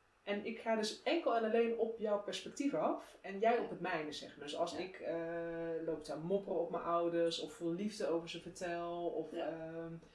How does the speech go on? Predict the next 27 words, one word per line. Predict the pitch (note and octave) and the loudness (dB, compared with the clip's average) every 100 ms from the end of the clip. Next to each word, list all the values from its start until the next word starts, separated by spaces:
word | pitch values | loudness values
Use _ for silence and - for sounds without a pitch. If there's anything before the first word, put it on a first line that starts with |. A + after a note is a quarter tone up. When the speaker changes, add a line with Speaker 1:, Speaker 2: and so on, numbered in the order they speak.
| - - | -20 -14
Speaker 1:
dan | F#3+ | -6
heb | F#3 A3 | -2 0
je | G#3+ | 2
alleen | G3 | 0
maar | F#3+ F#3+ | -2 -4
mijn | F#3 E3+ | -4 -4
perspectief. | D3 - D3+ D3+ D#3+ | -6 -8 -10 -8 -6
En | E3 | -6
ik | E3 | -4
denk | F#3+ G3+ G3 - - - _ | -2 -2 -4 -10 -20 -20 _
dat | - F#3 | -6 -4
we | F#3 | -2
daarom | F3+ F3 E3 D#3 | 0 0 -2 -4
geen | G3+ G#3+ G3 | -4 -2 0
mindere | G#3 F#3 F3 | -2 -2 -6
vriendinnen | - E3 F3+ A3 | -8 -6 -2 -2
zijn. | A3+ B3 E4 - - - _ _ _ | 0 0 -2 -6 -18 -20 _ _ _
Ehm, | F3+ F3+ F3+ F3 F3 F3+ F3 F3+ F3+ F3+ F3 - | -12 -12 -10 -12 -12 -12 -12 -14 -16 -20 -20 -20
maar | - - | -20 -12
ik | - | -12
vind | - D4+ | -4 -4
het | C4 | -2
wel | G#3 G#3 | -2 2
leuk | G3+ A#3 C4+ - | 4 4 2 -4
om, | G3+ F#3+ | -10 -10
om | F#3+ F#3+ | -8 -6
ook | - G#3 G#3+ - - | 2 2 2 -6 -14